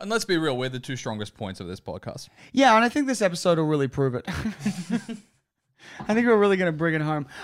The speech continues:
Speaker 2: I think, uh, this is gonna establish something that I think we wanna do, which is when we're busy and all three of us just can't make it for one reason, we're gonna
Speaker 1: Mm.
Speaker 2: do a bonus episode with whoever's left.
Speaker 1: Yes. So we thought for today's bonus episode, we're probably just gonna be doing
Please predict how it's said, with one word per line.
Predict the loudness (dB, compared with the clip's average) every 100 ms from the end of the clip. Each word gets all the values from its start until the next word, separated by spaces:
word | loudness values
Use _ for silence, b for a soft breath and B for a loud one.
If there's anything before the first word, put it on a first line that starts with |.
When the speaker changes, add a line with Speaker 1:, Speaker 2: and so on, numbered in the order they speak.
| 0
Speaker 2:
I | 2
think, | 2 4
uh, | 6 8 6
this | 2 0
is |
gonna | 0 2
establish | 0 2 2 2 0
something | -4 -6 -4
that | -4
I | -4
think | -4
we | -4
wanna | -2 -4
do, | -2 -2 0
which | -2 -2
is | -4
when | -2 0
we're | 2 2 2
busy | -2 -4 -2 -6 B B B
and | -4
all | 0 -2
three | -2 0 0
of | 0
us | -6
just | -6 -6 -2
can't | -2 -2
make | -4 -6 -8
it |
for | -8
one | -4 -2
reason, | 0 -2 -2
we're | -4
gonna | -2 -2
Speaker 1:
Mm. |
Speaker 2:
do | -2
a |
bonus | -2 -4 -4 -6
episode | -8 -6 -6
with | -8
whoever's | -8 -8 -8 -8
left. | -8 -10 -12 -4
Speaker 1:
Yes. | 0 0 -2 -4 -12 -6
So | 4 4 4 B B B
we | 2 4
thought | 6 4 4
for | 2 4 4
today's | 4 2 4 2 2
bonus | 4 4 4 2 0
episode, | -2 -2 2 2
we're | 4 2
probably | 2 2 0
just | -2
gonna | -4 -2
be | -2
doing | 0 2 2 0 -4